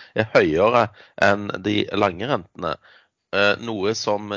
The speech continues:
i hundre prosent av tidligere tilfeller indikerer at det kommer en resesjon, eh, innom, eh, et år eller atten måneder, eller hvor mange måneder, det husker jeg ikke helt. Men, eh, det som skjedde, det var at toårig rente, eller,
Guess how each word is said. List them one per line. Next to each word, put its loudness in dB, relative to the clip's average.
i -8
hundre -8
prosent -8
av -4
tidligere -4
tilfeller -2
indikerer -2
at -14
det -8
kommer -6
en -8
resesjon, -8
eh, 2
innom, -6
eh, -2
et -4
år 0
eller -4
atten -8
måneder, -6
eller -2
hvor -8
mange -6
måneder, -4
det 0
husker -6
jeg -6
ikke -6
helt. -16
Men, 0
eh, 6
det 4
som -8
skjedde, 0
det 0
var 4
at -16
toårig -2
rente, 0
eller, -2